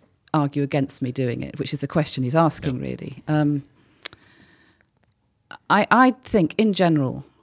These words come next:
Speaker 1: we don't have to be frightened of, of the truth. Um, and I suppose the question he's kind of asking is, would he be sucked into some kind of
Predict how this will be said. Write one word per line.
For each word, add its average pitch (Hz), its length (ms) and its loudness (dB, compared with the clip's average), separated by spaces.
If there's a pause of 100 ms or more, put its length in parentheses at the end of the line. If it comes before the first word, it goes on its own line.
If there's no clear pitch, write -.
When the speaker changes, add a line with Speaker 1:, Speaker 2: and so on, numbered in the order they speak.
Speaker 1:
we 165 140 -2
don't 151 160 -6
have 156 140 -6
to - 100 -16
be 147 100 -8
frightened 143 400 -6
of, 135 240 -12 (240)
of 143 140 -6
the 139 80 -10
truth. - 580 -8 (200)
Um, 139 440 -4 (440)
and 160 120 2
I 151 40 2
suppose 180 400 2
the - 80 -12
question 143 340 -6
he's 147 120 -4
kind 143 200 -4
of 139 80 -4
asking 143 600 -6 (180)
is, 131 380 -6
would 147 140 -4
he 143 60 -4
be 139 100 -6
sucked - 360 -8
into 135 220 -6
some 127 220 -6
kind 127 280 -6
of 131 140 -10